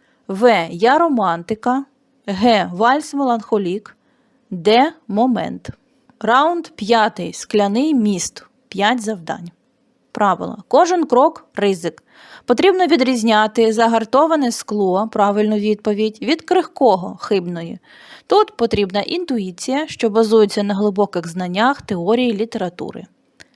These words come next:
Завдання двадцять перше. Неоромантизм як літературний напрям, що характеризується увагою до сильної особистості, культом почуттів та екзотичними пейзажами, найяскравіше проявляється у творчості.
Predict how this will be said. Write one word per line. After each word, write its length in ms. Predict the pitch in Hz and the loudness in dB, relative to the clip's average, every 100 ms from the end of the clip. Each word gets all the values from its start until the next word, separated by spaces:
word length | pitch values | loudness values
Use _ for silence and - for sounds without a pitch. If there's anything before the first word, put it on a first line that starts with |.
| _ _ _ _ _ - | _ _ _ _ _ -10
Завдання 600 | 190 233 208 277 381 320 | 0 0 2 2 2 0
двадцять 500 | 214 233 254 240 - | 0 -2 0 -4 -4
перше. 500 | 185 165 - - 185 _ | -6 -6 -8 -10 -12 _
Неоромантизм 960 | 226 294 330 311 269 247 233 196 190 190 | 2 6 6 4 2 0 0 -2 -2 -2
як 220 | 196 196 | -4 -4
літературний 680 | 208 - 220 226 320 349 320 | -2 0 0 0 0 2 2
напрям, 500 | 247 175 170 185 185 | 4 2 0 -6 -8
що 200 | - 202 | -6 -2
характеризується 920 | 220 214 - 226 233 220 320 - 277 | 0 -2 0 2 4 2 0 2 4
увагою 540 | 262 220 214 208 202 | 4 4 2 2 -2
до 140 | 185 202 | -4 -6
сильної 440 | - 262 320 302 | -2 -2 0 0
особистості, 880 | 269 - 196 175 - 190 - - 208 _ - - - | 0 -2 -2 -4 -4 -8 -8 -6 -6 _ -20 -20 -12
культом 440 | - 339 320 311 247 | 2 2 4 2 2
почуттів 720 | 277 - 247 - 185 185 - | -2 -2 -4 -4 -4 -4 -2
та 200 | 214 214 _ - | -2 -2 _ -2
екзотичними 800 | 220 214 240 302 - 370 339 | 0 2 0 0 -2 -2 -2
пейзажами, 840 | 320 269 233 196 175 170 208 208 226 | 0 0 0 -2 -4 -4 -6 -6 -6
найяскравіше 840 | 196 196 196 - 202 202 302 - | -4 -4 -4 -4 -2 0 0 -2
проявляється 720 | 311 220 202 202 196 233 - | -2 -2 0 0 -2 -2 -4
у 80 | 240 | -4
творчості. 720 | 233 175 165 - 175 - - | -4 -8 -10 -12 -16 -14 -16